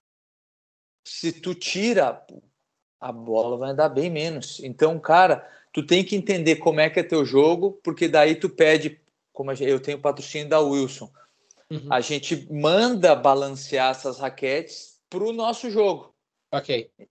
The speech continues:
Speaker 1: Então, cada jogador tem o seu próprio peso, balanço, swing weight, que é uma outra medida
Speaker 2: Sim.
Speaker 1: lá. Enfim, cada jogador tem as, ah,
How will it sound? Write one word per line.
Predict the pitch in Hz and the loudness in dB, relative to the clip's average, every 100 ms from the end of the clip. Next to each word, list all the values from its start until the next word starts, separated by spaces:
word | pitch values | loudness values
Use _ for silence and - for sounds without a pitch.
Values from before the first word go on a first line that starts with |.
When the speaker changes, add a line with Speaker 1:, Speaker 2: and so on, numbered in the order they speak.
| _ | _
Speaker 1:
Então, | 151 135 160 | -16 -4 -4
cada | 151 180 208 247 233 | -2 4 4 4 2
jogador | 214 196 170 139 180 220 202 - | 2 2 0 0 0 -2 -4 -6
tem | 180 196 | -6 -4
o | 208 | -6
seu | - 196 | -4 -6
próprio | 180 180 156 156 147 _ 143 127 _ - | -6 -8 -4 -2 -4 _ -10 -10 _ -2
peso, | 165 202 185 196 | 2 4 2 -4
balanço, | 147 147 139 135 156 190 180 - 196 180 _ _ _ _ | -2 0 0 -2 -4 -6 -8 -6 -6 -8 _ _ _ _
swing | - - - 180 196 226 185 190 | -12 -10 -6 -4 -2 -4 -4 -2
weight, | 165 175 214 208 - | 2 4 4 2 -14
que | - 156 | -4 0
é | 156 | 0
uma | 160 156 147 143 135 | -2 -8 -10 -4 0
outra | 139 165 165 156 | 2 2 0 -4
medida | 147 117 120 165 151 127 | -6 -8 -10 -8 -4 0
Speaker 2:
Sim. | |
Speaker 1:
lá. | 131 208 254 277 _ _ _ _ _ - | 4 4 4 -2 _ _ _ _ _ -16
Enfim, | 147 - 175 156 131 - | -16 -8 -8 -8 -12 2
cada | 170 170 202 220 | 6 6 6 6
jogador | 208 196 185 156 185 208 | 6 6 4 4 2 2
tem | - 180 196 220 | 0 -2 0 -2
as, | 214 - - | -2 -4 -8
ah, | - 131 156 143 95 92 - - - - | -6 -4 -2 -2 -4 -8 -12 -16 -14 -14